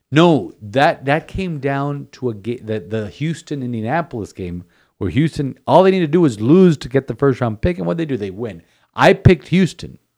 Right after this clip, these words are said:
I mean, I, I, sorry, I picked Indianapolis, who had not won a game since the first game that Jeff Saturday coached. By the way, Indianapolis still doesn't have a coach and still is thinking about keeping Jeff Saturday, which boggles my imagination. So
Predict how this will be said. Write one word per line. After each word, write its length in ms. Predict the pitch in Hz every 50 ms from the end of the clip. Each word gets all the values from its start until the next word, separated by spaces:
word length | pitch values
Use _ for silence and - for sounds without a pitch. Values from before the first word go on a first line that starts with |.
| _ _ _ _ -
I 40 | 120
mean, 120 | 123 135
I, 180 | 151 139 - 131
I, 40 | 123
sorry, 220 | - 165 156 131
I 60 | 135
picked 280 | 143 - - 165 - 156
Indianapolis, 680 | 143 131 117 113 147 170 170 - - 87 - 67 - _ _ _ _ _ _ -
who 80 | 135
had 120 | 143 143 139
not 280 | 139 165 196 190 170
won 160 | 170 180 170
a 80 | 160 147
game 340 | 127 139 175 185 180 165 151
since 340 | - - 127 113 101 - _ _ _ _ -
the 80 | 107
first 280 | - - 156 156 151 -
game 120 | 151 143
that 80 | 131 120
Jeff 220 | 123 127 113 -
Saturday 340 | - 127 123 113 104 92 87
coached. 600 | - - - 190 180 127 82 - - - _ _ _ _ _ _ _ _ _ -
By 80 | 110
the 60 | 110
way, 80 | 107 95 98
Indianapolis 320 | 101 117 117 104 - -
still 120 | - 120 117
doesn't 220 | 101 98 92 90
have 180 | 87 98 92 85
a 80 | 80
coach 380 | - - - 110 98 - - -
and 160 | 90 82 -
still 260 | - - 110 110 101
is 140 | 95 85 -
thinking 360 | _ - 127 139 135 - 110
about 280 | 107 101 92 90 _ _
keeping 420 | - 113 107 - - 80 73 - _ _ _ _ _ _ -
Jeff 160 | - 98 -
Saturday, 320 | - - - 98 90 85
which 400 | 85 87 85 - - - - _ _ _ _ _ _ _ -
boggles 360 | 98 98 101 101 87 85 80
my 80 | 87 87
imagination. 680 | 85 87 85 82 82 95 110 110 95 - - - - _ _ _ _ _ _ _ _ _
So 400 | - - 147 147 143 127 - -